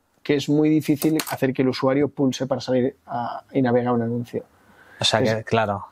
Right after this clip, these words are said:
Speaker 1: El problema que está teniendo TikTok es, eh, cómo empobrezco la experiencia o cómo meto un poco de fricción para que más marcas dediquen presupuesto, eh, sin que esto haga que se me vaya el tráfico a
Speaker 2: Claro, claro,
Speaker 1: un Instagram,
Speaker 2: claro.
Speaker 1: que, que mete menos fricción.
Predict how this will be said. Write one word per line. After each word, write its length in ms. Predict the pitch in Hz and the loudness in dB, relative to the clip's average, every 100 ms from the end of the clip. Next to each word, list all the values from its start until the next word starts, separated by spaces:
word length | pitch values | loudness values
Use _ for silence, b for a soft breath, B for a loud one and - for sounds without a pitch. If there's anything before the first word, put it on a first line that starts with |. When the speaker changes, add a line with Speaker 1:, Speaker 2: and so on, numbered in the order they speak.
| _ | _
Speaker 1:
El 140 | 151 135 | 0 2
problema 180 | 139 | 4
que 60 | 156 | 2
está 100 | 160 | 4
teniendo 260 | 165 165 156 | 4 4 2
TikTok 380 | 147 165 175 - | 0 2 0 0
es, 440 | 165 185 - - b b b b _ - | 0 0 -4 -10 b b b b _ -2
eh, 420 | 135 127 123 120 117 113 - _ _ _ _ - - _ | 0 2 2 2 0 -4 -10 _ _ _ _ -20 -20 _
cómo 380 | 156 165 175 165 | 2 4 4 4
empobrezco 680 | 160 131 147 170 160 - 165 | 2 4 4 2 0 2 4
la 180 | 160 | 4
experiencia 520 | 151 - 160 170 147 135 | 2 0 0 0 0 0
o 60 | |
cómo 180 | 147 156 | 2 2
meto 200 | 160 143 | 2 0
un 100 | 147 | 0
poco 180 | 139 160 | 2 2
de 100 | 151 | 2
fricción 520 | 151 143 - 165 139 | 0 -2 0 0 0
para 200 | 120 127 | -2 -2
que 100 | 117 127 | -2 0
más 220 | 143 135 | 0 2
marcas 500 | 160 156 131 120 - | 0 0 -4 -10 -6
dediquen 360 | 139 135 135 143 | 0 2 2 0
presupuesto, 760 | 139 147 139 165 - 180 - _ b b b b b b b b b _ - | 0 0 2 0 2 -2 -2 _ b b b b b b b b b _ 2
eh, 420 | 135 127 123 123 | 4 4 2 0
sin 220 | - 151 | 2 2
que 120 | 131 | 2
esto 200 | 131 143 | 2 2
haga 120 | 139 151 | 2 2
que 80 | |
se 100 | 135 | 0
me 60 | 127 | 0
vaya 160 | 120 131 | 0 0
el 120 | 131 | 0
tráfico 420 | 135 131 131 131 | -2 -2 0 2
a 40 | |
Speaker 2:
Claro, 280 | 127 117 107 | 2 0 0
claro, 160 | - 135 | 0 2
Speaker 1:
un 60 | 151 | 0
Instagram, 480 | 139 143 147 156 170 | 0 0 0 -2 -4
Speaker 2:
claro. 200 | 127 117 | -10 -12
Speaker 1:
que, 60 | |
que 100 | 120 | -10
mete 220 | 120 117 | -8 -2
menos 200 | 131 123 - | -2 -2 -4
fricción. 260 | 127 - | -6 -6